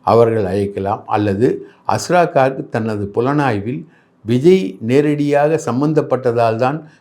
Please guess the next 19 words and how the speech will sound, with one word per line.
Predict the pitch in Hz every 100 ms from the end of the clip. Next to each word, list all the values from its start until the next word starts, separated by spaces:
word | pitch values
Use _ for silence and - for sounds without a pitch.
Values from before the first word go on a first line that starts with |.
| -
இந்த | 113 113
மரணங்கள் | 98 104 131 147 147 131 131
நே-, | 104 123 123 -
சம்பந்த-, | - 120 135 143 131 120 117 104
நடந்திருக்கிறது, | 107 131 151 143 131 123 113 110 101 - - _ _ _ _ -
விஜய் | 120 147 156
நேரடியாக | 123 139 143 139 135 143 147
சம்பந்தப்பட்டிருப்பதால் | 113 123 143 143 131 127 123 110 113 107 101
தான் | 113 151 - - _ -
இந்த | 110 110
மரணங்கள் | 101 110 143 151 147 139
நடந்திருக்கிறது | 110 107 143 139 127 127 117 113 117 117
என | 104 113 175 - _ _
அவர் | 104 117 135 - - -
விஜயை | 113 127 127 135
அழைக்கலாம். | 104 101 101 78 65 - _
இந்த | 127 147 143
இருவரும் | 120 143 190 175 175 202 196
அழைத்தால்தான் | 110 113 139 139 131 110 123 180